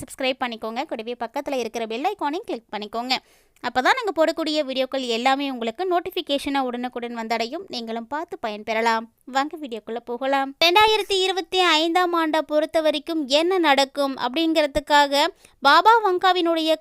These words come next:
கணிப்புகள் பார்த்தீங்கன்னா சற்று அச்சுறுத்தக்கூடிய வகையில தாங்க காணப்படுது. ஏன்னா, இந்த ரெண்டாயிரத்தி இருபத்தி ஐந்தாம் ஆண்டு உலகம் அழிவானது தொடங்கக்கூடிய ஒரு ஆண்டா பாபா வங்கா வந்து கணிச்சிருக்காரு. அதாவது, ஐயாயிரத்தி எழுவத்தி ஒன்பதாம் ஆண்டு உலகம் அழியும் அப்படின்னு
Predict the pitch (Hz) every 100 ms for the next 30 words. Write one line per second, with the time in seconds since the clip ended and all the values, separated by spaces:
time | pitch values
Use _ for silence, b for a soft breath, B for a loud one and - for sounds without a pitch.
0 | 320 311 381 403 392 359 311 302 311 302
1 | 311 349 359 320 - 403 320 277 - 440
2 | 392 349 302 285 247 240 262 262 247 240
3 | 240 220 202 214 233 240 247 b b b
4 | 269 277 311 349 302 269 302 403 370 320
5 | 302 302 311 277 311 339 311 302 285 320
6 | 302 262 349 370 392 381 254 285 359 370
7 | 311 277 311 320 320 392 403 - 294 285
8 | 285 262 233 247 277 285 233 233 269 262
9 | 240 233 220 269 - 202 190 - 202 -
10 | 226 254 240 - 349 403 427 359 415 294
11 | 320 403 453 415 381 370 339 311 320 339
12 | 339 302 277 302 359 359 349 294 277 285
13 | 311 320 311 359 370 370 - 269 302 330
14 | 311 254 277 262 269